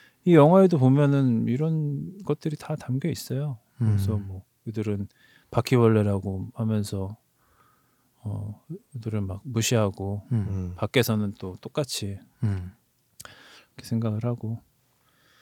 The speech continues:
Speaker 2: 그렇죠.
Speaker 1: 네, 그랬죠.
Speaker 2: 음.
Speaker 1: 그 사실 저는 그래서 아까 그 생존에 대한 부분을 굉장히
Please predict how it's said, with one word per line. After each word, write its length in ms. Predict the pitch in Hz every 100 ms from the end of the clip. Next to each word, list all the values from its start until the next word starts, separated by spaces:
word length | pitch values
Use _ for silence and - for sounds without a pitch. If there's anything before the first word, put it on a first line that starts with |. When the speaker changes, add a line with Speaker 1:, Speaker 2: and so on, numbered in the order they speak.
| - - - _ _ _
Speaker 2:
그렇죠. 340 | - - - 127
Speaker 1:
네, 60 | 120 113 -
그랬죠. 380 | 127 104 95 135
Speaker 2:
음. 40 | - _ _ _ _ _ _ _ _ _ _ _ _ _ - - _
Speaker 1:
그 200 | 156 175
사실 380 | 160 220 226 165 - -
저는 260 | 147 170
그래서 260 | 139 131 117
아까 420 | 98 - 131 123
그 180 | 110 107
생존에 540 | - 202 214 214 196
대한 240 | 160 139 123
부분을 300 | 110 117 107
굉장히 420 | 107 104 104